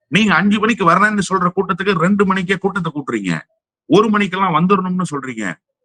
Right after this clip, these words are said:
இவ்வளவு அலங்கோலங்களை நீங்கள் செய்துவிட்டு குறைய தமிழ்நாடு அரசு மீது சொன்னீங்கன்னா எந்த வகையில நியாயம்? சாரி, விஜயினுடைய இந்த வாதம் அடிபட்டு போச்சு சார் தமிழ்நாட்டுல. மூன்று மாத காலமாக தமிழ்நாட்டு மக்கள்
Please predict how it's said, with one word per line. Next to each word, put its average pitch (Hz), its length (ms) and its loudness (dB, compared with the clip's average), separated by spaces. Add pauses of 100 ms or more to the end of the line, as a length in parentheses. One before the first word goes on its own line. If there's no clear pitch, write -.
இவ்வளவு 190 440 0
அலங்கோலங்களை 190 680 -2
நீங்கள் 175 380 -4
செய்துவிட்டு 113 480 -6 (560)
குறைய 220 300 2
தமிழ்நாடு 202 400 2
அரசு 170 260 2
மீது 156 180 -2 (140)
சொன்னீங்கன்னா 139 300 -4
எந்த 170 200 -2
வகையில 147 400 -4
நியாயம்? 123 240 -2
சாரி, 165 320 -2
விஜயினுடைய 170 540 4
இந்த 143 280 2
வாதம் 156 260 4
அடிபட்டு 160 360 -6
போச்சு 110 160 -10
சார் 95 180 -8
தமிழ்நாட்டுல. 101 680 -6
மூன்று 175 300 -2
மாத 139 200 -2
காலமாக 139 460 0
தமிழ்நாட்டு 147 560 -4
மக்கள் 110 420 -4